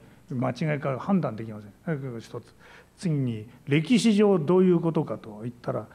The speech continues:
っぱり、あの、人を使うということは、よく皆さん、あの、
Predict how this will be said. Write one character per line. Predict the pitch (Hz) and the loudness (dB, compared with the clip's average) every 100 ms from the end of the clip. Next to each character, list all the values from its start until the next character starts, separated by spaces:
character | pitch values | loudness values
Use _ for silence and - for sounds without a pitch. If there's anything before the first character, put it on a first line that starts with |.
| - - _ 131 | -20 -20 _ -14
っ | |
ぱ | - 127 | -4 -4
り、 | 107 98 - _ - - _ - | -4 -12 -18 _ -20 -20 _ -14
あ | 120 | -12
の、 | 110 104 98 95 - _ | -12 -14 -14 -16 -20 _
人 | - - 285 | -6 2 4
を | 160 | 2
使 | - - 151 | -2 -4 -4
う | 127 | -4
と | - 104 101 | -10 -10 -8
い | 120 | -8
う | |
こ | 123 | -8
と | 123 120 | -8 -8
は、 | 110 - - - - - | -6 -8 -12 -18 -20 0
よ | 226 | 2
く | 233 | 4
皆 | 175 196 | 4 4
さ | 202 165 | 2 -2
ん、 | 127 123 | -2 -6
あ | 165 143 | -6 -6
の、 | 139 131 131 131 127 127 127 123 120 113 | -6 -6 -8 -10 -10 -10 -10 -10 -12 -14